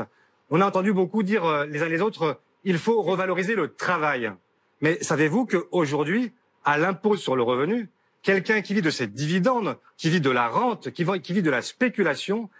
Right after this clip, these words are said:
il paye moins d'impôt sur le revenu que celui qui rentre dans l'impôt sur le revenu juste au-dessus du smic.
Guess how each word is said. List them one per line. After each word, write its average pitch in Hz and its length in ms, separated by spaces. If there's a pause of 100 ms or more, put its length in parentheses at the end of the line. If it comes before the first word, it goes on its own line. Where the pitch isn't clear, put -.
(240)
il 196 220
paye 175 420
moins 190 440
d'impôt 190 500
sur 151 220
le 147 80
revenu 147 420 (280)
que 165 140
celui 185 460
qui 147 260
rentre 160 300
dans 143 80
l'impôt 139 160
sur 139 120
le 135 60
revenu 156 300 (380)
juste 196 200
au-dessus 170 240
du 139 140
smic. 165 400